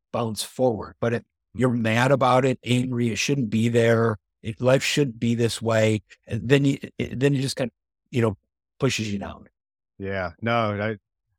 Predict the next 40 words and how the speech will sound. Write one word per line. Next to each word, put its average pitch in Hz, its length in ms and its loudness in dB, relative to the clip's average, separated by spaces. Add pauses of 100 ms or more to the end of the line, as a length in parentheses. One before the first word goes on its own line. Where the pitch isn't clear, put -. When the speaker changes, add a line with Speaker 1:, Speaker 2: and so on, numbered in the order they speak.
Speaker 2:
I've 123 100 -2
been 165 140 4
through 156 120 2
a 147 40 4
lot 143 100 4
of 104 80 -2
shit. 120 300 -4 (320)
<laughs> 165 140 4
Speaker 1:
Look, 247 180 4
you're 185 160 6
still 226 240 0
standing, 208 500 0
right? 196 220 4
So 196 80 2
we 220 100 6
just - 80 -2
Speaker 2:
Oh, - 40 2
Speaker 1:
wanna 254 140 4
Speaker 2:
yeah. 131 40 4
Speaker 1:
encourage 190 320 0
all 175 140 6
the 233 120 0 (340)
out 196 120 -8
there, 220 220 4 (240)
you 185 140 2
might 214 220 4
be 214 100 0
going 233 200 2
through 233 140 0
shit. 214 340 0
We 196 140 4
get 226 220 2
it, 196 140 0 (120)
right? 233 280 0 (320)
Shit 247 260 2
happens. 214 440 2
We 185 100 -8
understand, 208 600 0
right? 165 240 2
But 147 180 -2